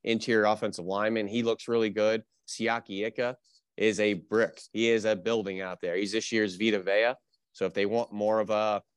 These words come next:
heavy presence, maybe next to a Quinnen Williams, keep Quinnen at three tech, let him play on the edges of guards, get up the field, have a more, you know, uh,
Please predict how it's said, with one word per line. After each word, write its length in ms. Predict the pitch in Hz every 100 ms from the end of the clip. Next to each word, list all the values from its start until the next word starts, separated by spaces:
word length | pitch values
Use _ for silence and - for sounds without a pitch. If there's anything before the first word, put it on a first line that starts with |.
| _ _
heavy 400 | - 123 120 117
presence, 520 | - 113 120 131 -
maybe 240 | 107 113
next 240 | 107 113 -
to 100 | 123
a 60 | 113
Quinnen 320 | 135 127 113
Williams, 440 | 107 120 131 135
keep 240 | - 113 -
Quinnen 360 | 117 113 110
at 160 | 107 -
three 180 | 101 123
tech, 340 | 123 131 135 - _ _
let 100 | 110
him 80 | 110
play 220 | 101 107
on 60 | 101
the 120 | 98
edges 280 | 104 113 104
of 100 | 95
guards, 400 | 98 104 117 117
get 160 | 104
up 140 | 107 -
the 80 | 101
field, 420 | 107 107 120 131 - _
have 140 | 104 104
a 80 | 101
more, 340 | 104 101 101 - _ _
you 80 | 107
know, 180 | 98 98
uh, 260 | 98 95